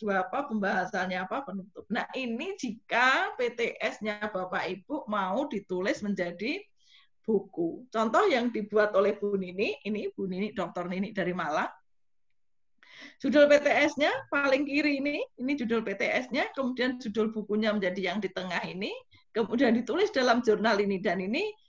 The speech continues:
semuanya sudah terbit, ya, semuanya sudah terbit, tinggal dinilaikan. Nah, contoh laporan P T S-nya sama,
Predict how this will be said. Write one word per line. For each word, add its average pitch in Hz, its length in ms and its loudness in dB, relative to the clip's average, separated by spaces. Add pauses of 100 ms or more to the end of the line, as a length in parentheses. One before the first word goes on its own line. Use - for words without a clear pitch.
(120)
semuanya 254 560 2
sudah 233 240 0
terbit, - 560 -2
ya, 185 240 0
semuanya 202 400 -2
sudah 185 240 -4
terbit, 247 720 -2
tinggal 208 400 0
dinilaikan. 185 640 0 (400)
Nah, 170 160 -4 (880)
contoh 269 400 6
laporan 285 400 6
P 285 160 8
T 277 40 6 (200)
S-nya 294 160 4
sama, 277 400 4